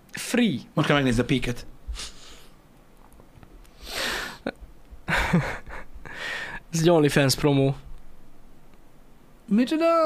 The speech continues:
Speaker 2: Discordon, a mém szobákban vannak érdekes dolgok? Hát igen, a Discordos cuccokról hallottunk mi is.
Speaker 1: Na,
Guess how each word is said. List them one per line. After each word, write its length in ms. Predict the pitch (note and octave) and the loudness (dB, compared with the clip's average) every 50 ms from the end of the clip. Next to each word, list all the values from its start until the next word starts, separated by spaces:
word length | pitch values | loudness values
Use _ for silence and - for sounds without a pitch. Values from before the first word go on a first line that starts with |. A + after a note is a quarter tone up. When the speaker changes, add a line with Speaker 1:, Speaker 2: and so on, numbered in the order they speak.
| D4+ C#4 A#3+ F3+ C#3+ - - - - - - - - - - - - - - - - - - - - - - - - - - - - - | 2 2 2 2 2 2 0 -2 -4 -6 -10 -16 -20 -20 -20 -20 -20 -20 -20 -20 -20 -20 -20 -18 -18 -20 -20 -20 -20 -20 -20 -20 -4 0
Speaker 2:
Discordon, 640 | C#3+ E3+ F3+ - - A#3 A#3+ B3 B3 A#3+ G#3+ G3 | 2 2 4 4 2 2 2 2 4 4 4 4
a 20 | F3+ | 4
mém 220 | E3 D#3+ D#3 D#3+ | 4 4 4 4
szobákban 560 | D3+ - - G3 F#3+ F#3 F#3 E3+ D#3 C#3+ C3+ | 2 2 4 4 4 4 4 4 4 4 4
vannak 260 | C3+ C#3 C#3+ F3 D#3+ - | 4 4 4 4 4 4
érdekes 320 | C#3+ C#3 F3 D#3+ D#3 A#2+ | 4 4 4 2 4 4
dolgok? 220 | C3+ D#3+ E3 E3 - - - - | 6 4 4 4 0 -6 0 2
Hát 180 | - C5 C5 | 4 4 6
igen, 160 | C5+ B4 G4+ | 6 6 6
a 60 | D#4 C#4 | 6 6
Discordos 560 | D4 F4 - - D4 A3 G3+ G#3 F#3+ - - | 6 6 6 6 6 6 6 6 4 4 4
cuccokról 420 | - A3 F#3+ - G3+ F#3+ G#3 G#3 | 2 2 4 4 4 6 6 6
hallottunk 400 | G#3 G#3 F#3+ D#3 D#3 - F#3+ E3+ | 6 6 6 6 4 4 4 6
mi 80 | F3 D#3+ | 6 6
is. 200 | C#3+ D#3+ D#3+ D#3+ | 6 6 4 4
Speaker 1:
Na, 260 | E3+ F3+ E3 - | 4 4 2 2